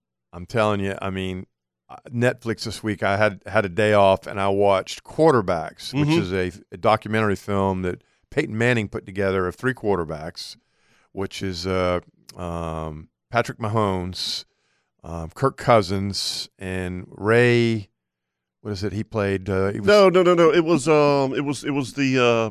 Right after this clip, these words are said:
Speaker 2: the old Tennessee Titans quarterback, and
Speaker 1: And then he
Speaker 2: and,
Speaker 1: went to
Speaker 2: and,
Speaker 1: the,
Speaker 2: and
Speaker 1: uh,
Speaker 2: Atlanta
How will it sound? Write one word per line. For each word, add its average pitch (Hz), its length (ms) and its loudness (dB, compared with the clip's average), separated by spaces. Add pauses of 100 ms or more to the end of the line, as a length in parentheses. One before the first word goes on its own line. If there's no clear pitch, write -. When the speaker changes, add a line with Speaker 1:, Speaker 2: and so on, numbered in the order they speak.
(120)
Speaker 2:
the 127 180 0
old 165 220 4
Tennessee 165 360 0
Titans 135 360 -2
quarterback, 135 720 2
and 123 300 2
Speaker 1:
And 123 120 -2
then 123 100 2
he 120 40 2
Speaker 2:
and, 110 80 2
Speaker 1:
went 117 120 2
to 127 80 0
Speaker 2:
and, 113 80 4 (340)
Speaker 1:
the, - 60 -4
Speaker 2:
and 143 100 4
Speaker 1:
uh, - 60 4
Speaker 2:
Atlanta 151 220 8